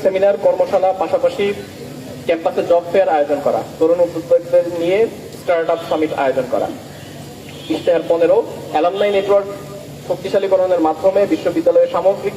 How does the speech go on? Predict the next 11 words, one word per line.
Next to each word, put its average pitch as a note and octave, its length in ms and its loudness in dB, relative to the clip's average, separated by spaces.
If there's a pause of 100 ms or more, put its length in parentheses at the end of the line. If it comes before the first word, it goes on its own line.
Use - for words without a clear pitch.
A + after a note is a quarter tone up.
উন্নয়নে F3 380 4
তাদের D#3 240 2
অংশগ্রহণ D#3+ 500 2
নিশ্চিত D#3 340 -4
করা। F#3 220 2 (1040)
ইশতেহার F#3+ 340 2 (120)
ষোলো, F3+ 280 2 (460)
কেন্দ্রীয় F#3+ 340 0
মসজিদ, G3+ 460 0 (520)
হল E3 140 4
মসজিদ, F#3+ 380 0